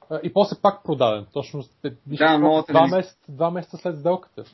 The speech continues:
Speaker 2: Ама аз какво е интересно, значи, а, нова телевизия през цялото време за Netinfo, защото ние там също имахме някаква игра, през цялото време те бяха главния, те се сочиха за купувач, защото те имаха и парите, беше най-лесно на-, най-,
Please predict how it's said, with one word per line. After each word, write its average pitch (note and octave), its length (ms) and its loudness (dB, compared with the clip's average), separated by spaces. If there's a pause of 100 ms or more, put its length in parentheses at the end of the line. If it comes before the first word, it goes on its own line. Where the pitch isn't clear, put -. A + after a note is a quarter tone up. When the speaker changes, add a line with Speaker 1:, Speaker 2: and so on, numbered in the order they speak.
(120)
Speaker 2:
Ама C#3 160 2
аз D#3 160 2
какво A3 160 -2
е B3 40 2
интересно, G#3+ 360 -4
значи, E3+ 440 -6
а, C3 240 2
нова F3+ 320 2
телевизия E3+ 680 2
през C#3+ 200 -6
цялото E3 340 2
време D#3 260 0
за C3+ 80 -2
Netinfo, C#3 500 0
защото C#3+ 220 -8
ние C3 100 -2
там B2+ 300 -2
също B2+ 340 -10
имахме A#2+ 300 -4
някаква A2 300 -10
игра, A#2+ 300 0 (420)
през C3+ 160 -6
цялото E3+ 240 4
време F3+ 260 2
те F3 160 2
бяха E3 840 2 (380)
главния, C#3+ 1000 2 (1000)
те A#3+ 100 4
се G#3 60 -8
сочиха G#3+ 300 -4
за E3+ 120 -4
купувач, - 380 -2
защото E3 200 -8
те G3 100 -4
имаха F#3 240 -2
и C#3 120 -2
парите, G3+ 520 2
беше F#3 220 0
най-лесно D3+ 420 2
на-, A#2+ 540 -4
най-, E3+ 280 -2